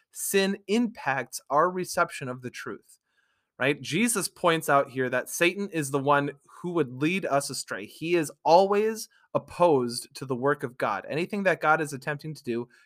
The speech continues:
Satan is opposed to. Now, we need to understand that Satan and God are not equals. Satan is a created being.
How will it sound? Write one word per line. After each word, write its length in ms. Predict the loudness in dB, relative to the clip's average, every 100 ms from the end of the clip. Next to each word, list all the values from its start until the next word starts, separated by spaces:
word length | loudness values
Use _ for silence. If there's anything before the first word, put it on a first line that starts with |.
| _
Satan 460 | 0 0 0 -6 -10 _ _ _ 2
is 140 | 2
opposed 440 | -2 2 2 2 -4
to. 120 | -16 0
Now, 380 | 4 6 4 -2
we 140 | -4
need 200 | 0 0 0
to 60 |
understand 480 | -2 -2 -2 -2 0
that 140 | -2
Satan 400 | 0 0 0 -4 -4
and 180 | -4 4
God 240 | 6 6 2
are 120 | 2
not 200 | 4 4
equals. 520 | 0 -6 -10 -14 -16 -18 _
Satan 340 | -10 -8 -4 -4
is 120 | -4
a 60 |
created 480 | -8 -6 -4 -4 -4
being. 380 | -2 -2 -4